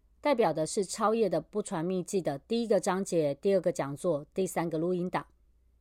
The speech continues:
或者是呢，你要用一些代号来安排，例如英文字母 S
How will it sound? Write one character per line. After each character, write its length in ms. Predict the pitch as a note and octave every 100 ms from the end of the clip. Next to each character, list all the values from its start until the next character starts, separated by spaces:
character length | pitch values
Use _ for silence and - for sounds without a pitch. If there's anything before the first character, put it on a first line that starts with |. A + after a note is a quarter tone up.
| _ _ _
或 140 | E4
者 140 | E4 G#3+
是 240 | - C4
呢， 200 | B3 A3
你 160 | G#3+ E3
要 140 | D#3+
用 160 | F#3+ F#3+
一 40 |
些 160 | G3 F#3+
代 240 | F#3+ A3+
号 140 | G3 F3+
来 100 | D#3+
安 220 | D3 F3
排， 340 | F3+ D#3 C3 C3+ _ _ _
例 120 | C#4+
如 200 | D#4 B3+
英 160 | B3 C4
文 160 | A3+ G#3
字 200 | - B3+
母 160 | F#3
S 540 | F3+ F3+ F3+ - G3